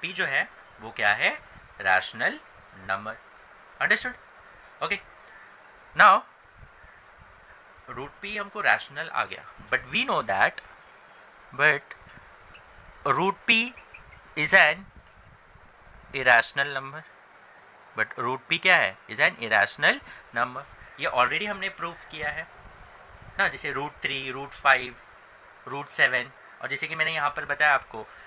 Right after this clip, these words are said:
कि पी जो है वो positive, अ, prime integer है,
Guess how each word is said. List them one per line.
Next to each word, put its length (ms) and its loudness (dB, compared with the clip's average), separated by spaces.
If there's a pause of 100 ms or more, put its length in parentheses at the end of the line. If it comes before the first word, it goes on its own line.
(140)
कि 80 -10
पी 280 -8
जो 140 -4
है 120 0
वो 140 -6
positive, 500 -2 (920)
अ, 280 6 (320)
prime 240 6
integer 400 -10
है, 80 -14